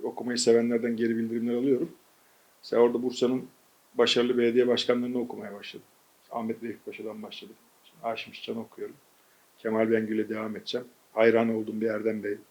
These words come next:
hala hayatta. Bunlar Bursa'ya çok iyi hizmetler etmiş insanlar. Bunların yaptığı şey aslında Bursa varlıklarını doğru ve iyi değerlendirmek. İkinci yaptıkları en iyi şey planlamayı iyi yapmak. Erdem Bey'in bin dokuz yüz doksan yedi yılında yapmış olduğu yüz bin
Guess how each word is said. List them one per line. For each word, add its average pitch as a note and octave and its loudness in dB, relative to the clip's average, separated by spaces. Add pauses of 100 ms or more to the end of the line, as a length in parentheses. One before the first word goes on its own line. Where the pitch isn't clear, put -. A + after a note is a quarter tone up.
hala A2+ -4
hayatta. G2 -8 (840)
Bunlar C3+ 6
Bursa'ya C3 2
çok C3 -4
iyi B2+ 0
hizmetler A#2+ -2
etmiş - -6
insanlar. A2+ -2 (120)
Bunların B2+ -4
yaptığı B2 -2
şey C3 -2
aslında A#2+ -10
Bursa B2 -2
varlıklarını A#2+ -4
doğru A#2+ 0
ve A#2+ 0
iyi A#2+ -4
değerlendirmek. G#2+ -6 (680)
İkinci B2 2
yaptıkları B2+ 6
en A2+ 0
iyi G#2+ -4
şey F3 0
planlamayı A#2 2
iyi A2 -4
yapmak. G2+ -8 (1000)
Erdem C3 8
Bey'in A#2 6
bin B2 0
dokuz B2 0
yüz B2 -6
doksan B2+ 4
yedi B2 0
yılında A2+ 4
yapmış A2+ 0
olduğu A2+ -4
yüz A#2+ -4
bin A2 -4